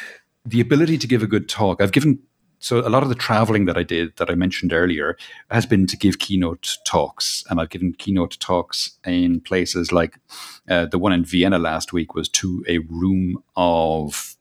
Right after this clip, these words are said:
twenty people, I would say at most, twenty to thirty maybe. And I've given keynote talks in events where there were eight, nine, ten thousand people. And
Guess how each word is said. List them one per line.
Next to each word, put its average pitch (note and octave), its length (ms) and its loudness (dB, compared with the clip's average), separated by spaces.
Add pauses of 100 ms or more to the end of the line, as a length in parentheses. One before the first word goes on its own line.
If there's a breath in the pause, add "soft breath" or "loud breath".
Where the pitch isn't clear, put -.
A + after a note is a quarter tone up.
(440)
twenty - 360 -6
people, - 340 -8
I - 80 -2
would F#3 160 -4
say F3+ 180 -2
at E3 120 -2
most, E3+ 420 0 (140)
twenty C#3+ 220 -2
to C#3+ 100 -4
thirty D3+ 320 -4
maybe. D3+ 300 -2 (680 loud breath)
And A2 140 2
I've G2+ 100 2
given G#2+ 500 0 (420)
keynote G#2 320 0
talks - 500 -2
in F#2 800 -2
events G2 480 -2
where A2 320 4
there G#2+ 100 -2
were A2 320 2
eight, A#2+ 240 0
nine, A2 300 2
ten B2+ 240 0
thousand D#3+ 480 0
people. - 420 -10 (600 loud breath)
And G2+ 580 0